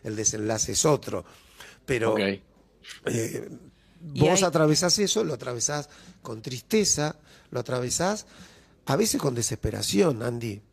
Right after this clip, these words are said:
Speaker 1: porque cuando vos estás en, en, en, en tu cama o, o sentado, este, en el living de tu casa, solo, y decís,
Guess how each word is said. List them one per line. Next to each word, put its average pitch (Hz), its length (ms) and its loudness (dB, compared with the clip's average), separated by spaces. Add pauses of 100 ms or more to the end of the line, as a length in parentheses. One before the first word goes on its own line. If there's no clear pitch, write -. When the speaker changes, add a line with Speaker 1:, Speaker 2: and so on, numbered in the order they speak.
(200)
Speaker 1:
porque 123 280 -6
cuando 101 720 -12
vos 165 260 -2
estás 170 280 -6
en, 135 180 -8
en, 113 200 -10
en, 117 320 -10
en 104 140 -10
tu 101 220 -16
cama 156 440 2 (400)
o, 101 380 -6
o 92 60 -2
sentado, 135 800 2
este, 101 320 -6
en 98 120 -10
el 104 180 -10
living 139 220 -2
de 123 120 -4
tu 113 120 -10
casa, 147 460 0 (400)
solo, 160 580 2
y 117 140 -6
decís, 135 460 -4